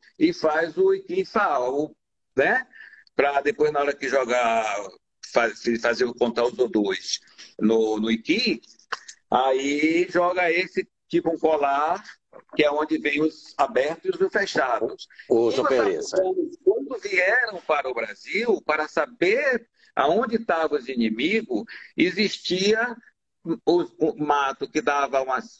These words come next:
Speaker 1: frutas que era de duas bandas, né? Que eles abria, tipo assim, amendoeira,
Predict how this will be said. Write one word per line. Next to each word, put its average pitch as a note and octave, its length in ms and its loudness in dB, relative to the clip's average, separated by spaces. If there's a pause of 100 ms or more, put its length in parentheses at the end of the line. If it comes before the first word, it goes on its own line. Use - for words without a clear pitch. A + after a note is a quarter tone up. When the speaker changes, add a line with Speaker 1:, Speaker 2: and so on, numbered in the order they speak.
Speaker 1:
frutas A#2 580 0
que C3+ 200 0
era B2+ 140 0
de A2+ 120 -10
duas A#2 460 0
bandas, E3 760 -2 (440)
né? E3 340 0 (220)
Que D3+ 60 4
eles C#3+ 200 -4
abria, B2 760 0 (240)
tipo - 260 -2
assim, C3+ 180 -2
amendoeira, C#3+ 840 0